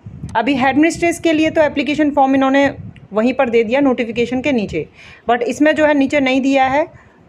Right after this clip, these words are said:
तो यहाँ आपको एडब्ल्यूवीएस की official website पर जाना है। इस पर जाना है, आप जो है Google पे search कर लेंगे डब्ल्यू डब्ल्यू डब्ल्यू डॉट ए डब्ल्यू ई एस डॉट कॉम,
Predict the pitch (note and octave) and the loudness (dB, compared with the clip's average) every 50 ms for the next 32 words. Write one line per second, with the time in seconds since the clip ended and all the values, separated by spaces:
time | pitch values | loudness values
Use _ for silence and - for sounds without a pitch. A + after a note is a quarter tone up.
0 | _ A#3+ A3+ A#3+ A3 B3 A#3+ C4 C4+ C#4 C4+ C4+ - C#4 C#4 - - B3+ C4+ C4+ | _ 2 2 2 2 2 0 2 0 0 -2 -2 0 0 0 2 2 0 2 2
1 | C#4+ C#4 C#4+ D4 C#4 C#4 C#4 C4+ C4 B3+ - - B3+ C4 C#4 C#4+ - - A#3+ - | 2 2 2 0 2 2 2 2 0 -2 -4 -8 -6 -4 -4 -2 -2 -4 -4 -2
2 | C#4+ C#4 - D#4+ D4 C4 B3 B3 - C4 B3 B3 A#3+ - - C#4+ A#3 C4 A#3 A#3 | -4 -2 -2 0 0 0 0 0 0 0 0 0 0 -2 -4 -2 0 0 0 0
3 | A#3 A#3 A#3 C4 D4 D#4+ - - - - - - - _ _ _ _ _ _ _ | 0 -2 -2 -4 -6 -6 -10 -16 -20 -20 -20 -20 -20 _ _ _ _ _ _ _
4 | _ _ - - - _ _ _ - _ - - - - - - - A#3 - - | _ _ -20 -20 -20 _ _ _ -20 _ -20 -20 -20 -20 -10 -8 -8 -4 -2 -2
5 | C#4+ C4+ B3+ C4 B3 B3 A#3+ A#3 B3 C#4 D#4+ E4 C4+ B3+ B3+ B3 G#3+ B3+ B3+ C4 | 0 0 0 0 0 0 -2 0 0 0 0 2 0 0 -2 -2 -2 0 0 2
6 | C4+ A#3 B3 A#3+ A#3+ B3+ B3+ C4+ C#4 C4+ C#4+ C#4 - - D4 C4 A3+ A#3 A3+ A3+ | 2 2 2 2 2 0 0 0 0 0 0 -2 0 0 0 0 0 0 0 0
7 | A#3 D4+ F#4 E4 A#3+ A#3 A3 G#3 A#3+ C4 C4+ B3 B3 A3 B3 B3 A3 A3+ G#3 A3 | 0 0 -2 0 0 0 0 0 -2 0 0 0 0 0 0 0 0 0 0 -2
8 | B3 B3 A3 A3+ A3+ A#3 - - A3+ B3 C4 A#3 A#3 A#3+ G#3 A3 A#3+ B3+ A#3 - | -2 0 2 2 0 0 0 0 0 0 0 0 0 -2 0 -2 -2 -2 -2 -2
9 | A3+ A#3 A#3 A#3+ A#3+ A3 G3+ A3+ B3 - - - G3+ F3 D#3+ D#3 | 0 0 0 0 0 0 0 0 0 0 -2 -4 -4 -4 -4 -6